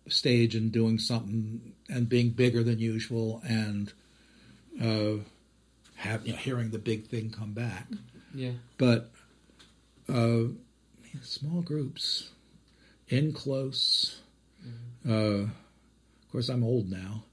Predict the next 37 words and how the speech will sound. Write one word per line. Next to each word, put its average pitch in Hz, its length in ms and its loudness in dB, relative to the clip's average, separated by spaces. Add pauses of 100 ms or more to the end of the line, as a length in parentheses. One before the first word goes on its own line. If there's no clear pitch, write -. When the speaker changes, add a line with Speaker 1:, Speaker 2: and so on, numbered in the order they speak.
(380)
Speaker 1:
and 110 100 0
it 117 120 4 (100)
may 170 60 10
just - 400 2
be 135 160 6
that 113 160 4
that's, 120 340 0 (720)
that's 120 260 6
Speaker 2:
I - 40 -4
Speaker 1:
why 120 200 6
I 110 120 6
like 123 320 2
it. 101 140 -8 (340)
Speaker 2:
I, 233 40 -10
I 240 40 -8
don't 214 160 -8
know. 185 80 -4
I 135 60 -6
mean, 143 120 -6
I, 185 440 -12
I 190 40 -14
was 196 100 -10
doing 202 260 -6
a 147 60 -6
gig 139 300 -8
at 135 180 -10
the, 123 320 -6
um, 107 280 -12 (500)
New 131 200 -6
Hampshire, 123 580 -8 (580)
um, 107 400 -16 (1300)
Southern 135 260 -10
New 127 140 -4
Hampshire 120 300 -8
University. 110 600 -14 (140)
Speaker 1:
Yeah. 139 200 0 (920)
Speaker 2:
And 110 640 -10